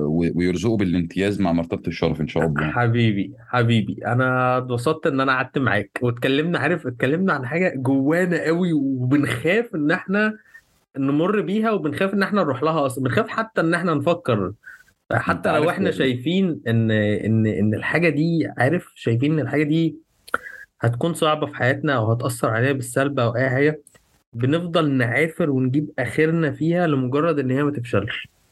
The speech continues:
Speaker 1: ما بص، هو دي مصيبه. آه، آه، آه، آه، يعني انا بقول اللي بيخاف من الفشل غالبا مش هينجح،
Speaker 2: مم.
Speaker 1: مش العكس.
Speaker 2: مم.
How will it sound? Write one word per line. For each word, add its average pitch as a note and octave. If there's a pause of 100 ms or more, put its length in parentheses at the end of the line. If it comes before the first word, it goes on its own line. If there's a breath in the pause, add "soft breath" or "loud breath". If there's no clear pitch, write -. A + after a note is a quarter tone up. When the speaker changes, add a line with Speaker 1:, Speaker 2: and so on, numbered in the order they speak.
(600)
Speaker 1:
ما F2+
بص، B2+
هو A2+
دي B2+
مصيبه. B2 (960)
آه، E2+ (120)
آه، E2+
آه، F#2+
آه، F#2
يعني E2 (540 loud breath)
انا B2+
بقول A#2+
اللي G2+
بيخاف G2+
من C#3
الفشل F#3 (260)
غالبا A2+
مش C3
هينجح، - (400)
Speaker 2:
مم. A#2+
Speaker 1:
مش A#2
العكس. - (280)
Speaker 2:
مم. A#2+